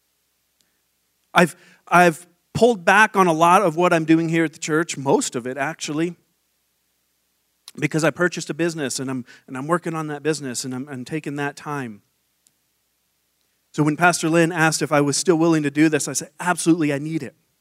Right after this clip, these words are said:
I need this. I need you."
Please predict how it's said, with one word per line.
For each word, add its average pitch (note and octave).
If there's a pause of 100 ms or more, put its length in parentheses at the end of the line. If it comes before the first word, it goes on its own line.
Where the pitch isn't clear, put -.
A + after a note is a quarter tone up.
(2250)
I C#3+
need D#3
this. - (200)
I D3
need E3+
you." C#3+